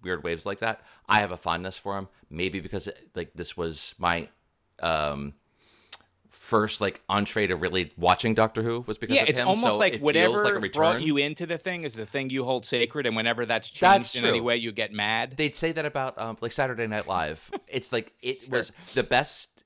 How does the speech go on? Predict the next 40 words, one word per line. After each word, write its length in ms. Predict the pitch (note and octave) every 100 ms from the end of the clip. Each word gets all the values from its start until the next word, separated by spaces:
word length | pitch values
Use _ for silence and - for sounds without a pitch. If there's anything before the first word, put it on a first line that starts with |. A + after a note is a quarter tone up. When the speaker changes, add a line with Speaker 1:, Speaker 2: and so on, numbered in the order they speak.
| _
Speaker 1:
season 600 | - C#3+ C3 G2+ F#2 F2
was 120 | F#2
the 100 | G2+
season 280 | - A#2 -
Speaker 2:
Right. 40 | F#2
Speaker 1:
when 120 | G2
you 120 | G2
were, 120 | G#2
like, 260 | G2 F#2 -
twelve 320 | - G2+ F#2+
or 40 | F#2+
thirteen 280 | G2+ F#2 F2
or 40 |
fourteen 240 | G2 F2+
when 100 | F2
you 100 | F2
discovered 540 | F2+ F#2+ - G#2 F2 D#2+
it, 180 | C2+ _ -
and 100 | B2
then 60 | A2+
Speaker 2:
Right. 40 |
Speaker 1:
everything 220 | A#2+ C#3 A2+
else 180 | A#2
after 200 | A2+ G2+
that 160 | F#2+ F#2+
was 180 | F2 -
like, 200 | E2+ -
pfft. 300 | - G1+ - _ _ _ _ _ _
Like, 140 | G#2+ F2+
that, 140 | G#2+
Speaker 2:
That's 120 | E3
Speaker 1:
it's 60 | G#3
the 40 | G#3+
Speaker 2:
actually 320 | G3 F#3 D#3+
Speaker 1:
same 220 | C#3+ C3+
Speaker 2:
not, 120 | D3 D3+
Speaker 1:
sort 20 | -
of 40 |
Speaker 2:
I 120 | D#3 F#3
can 240 | F3+ C#3+